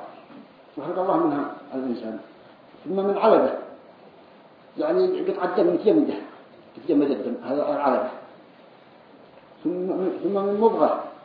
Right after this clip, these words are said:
مخلقة، قطعة لحم مخلقة وغير مخلقة، يعني فيها تشكيل الجسم وبعض، وواحد بعضها ما يوجد فيها شيء. أول شيء بت-، بيجي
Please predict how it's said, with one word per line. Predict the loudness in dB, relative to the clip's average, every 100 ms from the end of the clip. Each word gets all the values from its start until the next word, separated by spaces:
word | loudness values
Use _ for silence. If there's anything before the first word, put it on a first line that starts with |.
| -20 -20 -10
مخلقة، | 2 6 8 6 2 -8 -16 -20 -20 -6 -6
قطعة | -2 2
لحم | 2 2 -2 -8 -20 -20 -20 -20 -20 -20 -20 -20 -20 -12 -6
مخلقة | 2 4 4 4 2
وغير | 4 6
مخلقة، | 4 2 2 -2 -8 -16 -20 -20 -20 -20 -20 -20 -20 -12 -4
يعني | 0 0 0
فيها | 0
تشكيل | 0 -2 0 0
الجسم | 2 0 -4 -6
وبعض، | -4 -2 -2 -4 -6 -8 -10 -6
وواحد | -4 -4 -4
بعضها | -2 -2
ما | 0
يوجد | 0 -2 -4
فيها | -4 -4
شيء. | -4 -10 -16 -20 -20 -20 -20 -14 -4
أول | -2 0
شيء | -2 -4
بت-، | -8 -16 -20 -20 -16 -6
بيجي | -6 -2 0 0